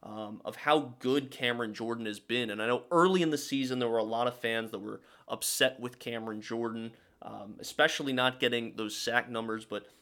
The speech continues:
as I said on the podcast here, as I've said in articles and, and different things with the Saints News Network at the beginning of the year,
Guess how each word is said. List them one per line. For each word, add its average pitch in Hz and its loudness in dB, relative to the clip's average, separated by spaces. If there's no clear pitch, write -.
as 143 2
I 143 4
said 139 0
on 131 0
the 110 -4
podcast 120 -2
here, 135 0
as 120 -2
I've 104 -8
said 107 -2
in 104 -12
articles 113 0
and, - -12
and - -10
different 117 -4
things 123 -4
with 113 -14
the - -12
Saints 117 -4
News 107 -6
Network 131 -4
at 120 -6
the - -16
beginning 139 0
of 120 -4
the 113 -6
year, 110 -4